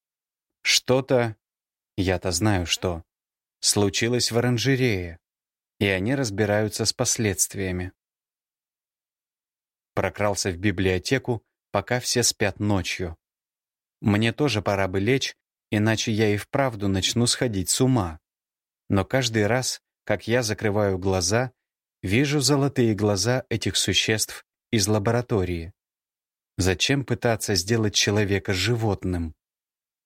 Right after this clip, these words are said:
Как это вообще возможно? Доктор верит в оборотней. Пытаюсь все это уложить в своей голове. Я несколько последних дней верил, что сошел с ума,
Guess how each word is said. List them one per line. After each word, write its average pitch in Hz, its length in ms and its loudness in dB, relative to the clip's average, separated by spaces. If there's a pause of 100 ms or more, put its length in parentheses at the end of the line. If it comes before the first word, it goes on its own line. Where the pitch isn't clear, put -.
(120)
Как 123 280 0
это 135 200 0
вообще 135 560 0
возможно? 101 800 0 (840)
Доктор 95 560 -2
верит 92 380 0
в 101 100 -4
оборотней. 90 720 -4 (760)
Пытаюсь 123 460 0
все - 260 2
это 117 220 2
уложить 107 480 2
в - 80 -2
своей 110 420 0
голове. 107 600 -2 (840)
Я 101 240 2
несколько 98 460 -2
последних 98 600 0
дней 110 280 4
верил, 117 480 0 (280)
что - 260 0
сошел 117 420 2
с - 160 -4
ума, 110 400 2